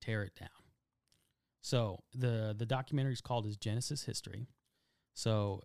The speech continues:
is docu-, it's a documentary film released in twenty seventeen, directed by Thomas Purifoy Junior. Uh, in this film, it explores the topic of creationism and s-, his-, historicity,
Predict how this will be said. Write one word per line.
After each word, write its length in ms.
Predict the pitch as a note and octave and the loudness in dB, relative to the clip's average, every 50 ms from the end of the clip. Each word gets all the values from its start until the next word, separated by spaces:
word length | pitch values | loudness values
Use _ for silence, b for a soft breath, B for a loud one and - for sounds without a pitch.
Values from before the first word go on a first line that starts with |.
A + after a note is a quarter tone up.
| _ - | _ -4
is 160 | B2+ B2 G#2+ | -4 -2 0
docu-, 400 | G#2 C3 B2+ C#3 - - D#3 C#3 | 2 2 2 2 2 0 0 2
it's 160 | C3 B2+ - | 2 0 0
a 40 | B2 | 0
documentary 640 | A2 B2+ A#2+ C#3 - - D#3 D#3 D3+ D3+ D#3 D#3 D#3 | 0 0 0 0 0 0 2 2 2 2 2 2 0
film 340 | C#3 - C#3 B2+ B2+ B2+ A2+ - | 0 0 0 2 2 0 0 -2
released 320 | G#2+ G#2+ A2+ A#2+ - - | -2 -2 -2 -2 -2 -2
in 60 | B2 | -2
twenty 240 | A2 - A2+ A#2 C3 | -2 0 0 0 0
seventeen, 680 | - - C#3 C3+ C#3+ C3+ - A#2+ A2+ A2 A2 G#2+ G#2 G#2 - _ - _ _ _ - | 0 0 0 0 -2 -2 0 0 0 0 0 0 -2 -4 -6 _ -20 _ _ _ -6
directed 400 | B2+ A2+ A2+ A#2+ - - B2 G#2+ | -2 -2 -2 -2 -2 -4 -4 -2
by 160 | G#2 G2 G2+ | -2 -4 -4
Thomas 480 | G2+ - - A#2+ A#2 B2 B2+ B2+ - - _ _ _ _ _ _ _ _ _ _ - | -4 -4 -2 -2 0 0 0 -2 -4 -6 _ _ _ _ _ _ _ _ _ _ -4
Purifoy 460 | - C#3 C3+ B2+ A#2+ - - B2+ A#2+ | 0 0 2 2 0 0 -2 -2 -2
Junior. 440 | A2+ G#2+ A2+ G#2+ G2 F#2+ F#2 F#2+ G#2+ - _ _ _ _ _ _ _ _ _ _ _ _ _ _ _ - | -2 -2 -2 -2 -2 -2 -2 -4 -6 -8 _ _ _ _ _ _ _ _ _ _ _ _ _ _ _ -4
Uh, 140 | A#2+ G#2+ G#2 - | -2 -2 0 4
in 120 | C3 D3 | 4 4
this 140 | D#3 C#3+ - | 4 4 2
film, 240 | - - C3+ C3 C3 | 2 2 2 4 4
it 60 | A#2+ | 2
explores 360 | A2 - - - B2+ B2+ B2+ | 0 -2 -4 -2 -2 -2 0
the 80 | A2+ A2+ | -2 -4
topic 380 | - - B2+ B2 B2 - A#2+ A#2+ | -4 -2 0 0 0 -2 -4 -6
of 60 | - | -6
creationism 640 | - - B2 B2+ C3+ C3+ - D3 C3+ C3+ B2+ C3+ C3+ B2 | -6 -2 0 0 0 0 0 0 0 0 2 0 0 0
and 100 | A2+ G#2+ | 0 -2
s-, 220 | G#2 - - - - _ _ _ _ | -4 -4 -8 -8 -10 _ _ _ _
his-, 300 | - C3 A#2+ - - - - - _ _ _ _ _ - | -2 -2 -2 -2 -4 -6 -10 -16 _ _ _ _ _ -8
historicity, 1800 | - D3 E3+ E3+ - - - - C#3+ C#3 C#3+ C#3+ C#3 C#3 C3+ C#3 C#3 C#3 C#3+ C#3 - - - - C#3 C#3+ C#3 _ _ - - E3 E3 F3 F#3 F3+ | -2 -2 -2 0 -2 -4 -4 -2 0 0 0 0 0 0 0 0 0 0 0 -2 -4 -6 -8 -6 -6 -6 -6 _ _ -10 -8 -6 -4 -4 -6 -8